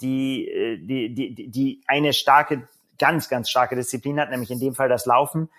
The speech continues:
Aber um das anbringen zu können, dass das wirklich noch was werden kann für ganz vorne, muss man halt irgendwie auch,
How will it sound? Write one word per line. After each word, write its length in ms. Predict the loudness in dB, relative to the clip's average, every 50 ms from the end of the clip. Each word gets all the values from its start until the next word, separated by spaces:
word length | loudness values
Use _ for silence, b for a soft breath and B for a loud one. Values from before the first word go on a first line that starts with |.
| b b b
Aber 180 | -2 0 0
um 120 | 2 2 2
das 160 | 0 0 0
anbringen 380 | -2 -2 0 0 0 0 0
zu 120 | -4 -6 -2
können, 260 | 0 0 0 0 0
dass 160 | -2 -2 0
das 200 | -2 -2 -2 0
wirklich 280 | -2 -2 0 -2 -4 -2
noch 180 | -2 -2 -2
was 140 | -2 -4 0
werden 240 | 0 0 0 0 -2
kann 220 | -4 -6 -6 -4
für 100 | -6 -4
ganz 220 | -2 -2 -4 -4 -2
vorne, 240 | -2 -2 -2 -2 -4
muss 160 | -6 -6 -6
man 120 | -4 -2
halt 180 | 0 0 0 2 2
irgendwie 380 | 0 0 0 -2 -2 0 2 2
auch, 240 | 2 2 2 -2